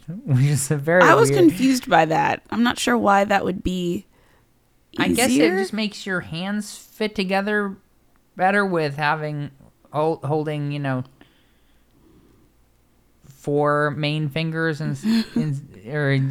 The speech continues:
Speaker 1: I, I guess seven instead of eight. It just fits together better, apparently. I was seeing on social media, I, I don't even remember who it was from, from this season, but saying, like, "Yeah, it's, it's true.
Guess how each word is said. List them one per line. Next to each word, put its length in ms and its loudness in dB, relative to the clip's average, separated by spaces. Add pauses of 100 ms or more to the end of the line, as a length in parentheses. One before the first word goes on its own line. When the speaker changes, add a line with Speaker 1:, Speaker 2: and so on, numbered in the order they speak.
Speaker 1:
I, 280 -4 (180)
I 80 -6
guess 180 -6
seven 480 0
instead 300 -4
of 120 -6 (840)
eight. 380 -8 (240)
It 140 -6
just 240 -8
fits 200 -4
together 340 -2
better, 260 0
apparently. 580 -4 (480)
I 80 2
was 140 0
seeing 200 0
on 120 0
social 360 -4
media, 540 -2
I, 180 -4 (200)
I 40 -12
don't 180 -4
even 140 -6
remember 360 -4
who 140 -6
it 60 -8
was 220 -4
from, 400 -6 (360)
from 160 -4
this 160 -4
season, 460 -4
but 240 -6 (560)
saying, 220 -4
like, 180 -4
"Yeah, 280 6
it's, 360 -4
it's 340 -4
true. 460 -4